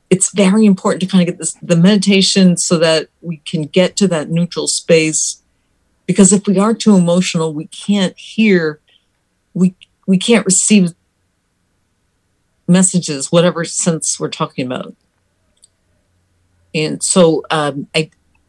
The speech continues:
I don't wanna take all the emotion out, but we need a sort of area of neutrality. So it's very important to balance this kind of meditative state where I get a little spaced out so I can kind of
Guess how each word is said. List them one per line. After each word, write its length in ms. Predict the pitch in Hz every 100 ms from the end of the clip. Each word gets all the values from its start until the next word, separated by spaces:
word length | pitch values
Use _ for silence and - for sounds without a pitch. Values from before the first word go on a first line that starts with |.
| _ _ -
I 80 | 180
don't 200 | 220 208
wanna 180 | 196
take 180 | 170 190
all 140 | 165 165
the 80 | 160
emotion 400 | 143 151 196 240
out, 260 | 311 226
but 200 | 185 156
we 120 | 190
need 260 | 180 202 196
a 100 | 156
sort 260 | - 202 160
of 60 |
area 180 | 170 170
of 80 | 151
neutrality. 600 | 156 - 214 208 165 135
So 200 | - 175
it's 140 | 160
very 260 | - 233 233
important 320 | 202 190 180
to 80 | 143
balance 560 | 156 160 160 160 - - _ _ _ _
this 180 | 175 170
kind 200 | - 170
of 100 | 160
meditative 640 | 185 233 220 - 220 196 180
state 280 | - 208
where 120 | 165 160
I 40 |
get 180 | 180 165
a 40 |
little 240 | 165 143 147
spaced 540 | - 214 214 208 -
out 280 | 208 190 -
so 80 | -
I 80 |
can 160 | - 156
kind 260 | - 170
of 120 | 156